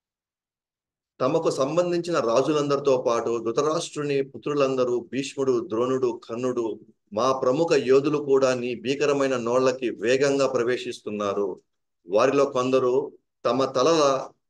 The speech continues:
తలలు నీ దంతాల మధ్య చూర్ణమై చిక్కుబడడము నేను చూస్తున్నాను." కాబట్టి ఇప్పుడు చూస్తే కనుక ఏం చూస్తున్నాడు?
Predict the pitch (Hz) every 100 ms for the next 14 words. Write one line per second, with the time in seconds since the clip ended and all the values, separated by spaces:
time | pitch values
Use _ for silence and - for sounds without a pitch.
0 | _ _ - 139 151 156 143 139 135 123
1 | 139 160 156 147 143 131 123 - 143 151
2 | 147 139 131 147 - 147 143 135 131 131
3 | 139 143 _ _ _ 107 107 135 139 180
4 | 202 - - - - - 135 131 127 110
5 | 101 95 98 92 90 _ _ _ _ 95
6 | 87 87 - - _ _ _ _ _ -
7 | 110 117 110 156 156 139 131 131 127 147
8 | 151 143 113 95 92